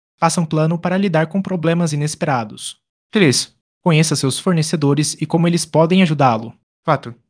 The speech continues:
Mantenha uma comunicação clara com todos os envolvidos.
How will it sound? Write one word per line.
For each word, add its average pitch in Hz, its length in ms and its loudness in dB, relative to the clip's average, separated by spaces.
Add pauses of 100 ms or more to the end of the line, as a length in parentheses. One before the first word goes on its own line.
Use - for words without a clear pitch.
(220)
Mantenha 165 380 0
uma 165 120 0
comunicação 151 600 -2
clara 139 260 2
com 151 160 -4
todos 175 300 -2
os 151 120 -2
envolvidos. 135 800 -2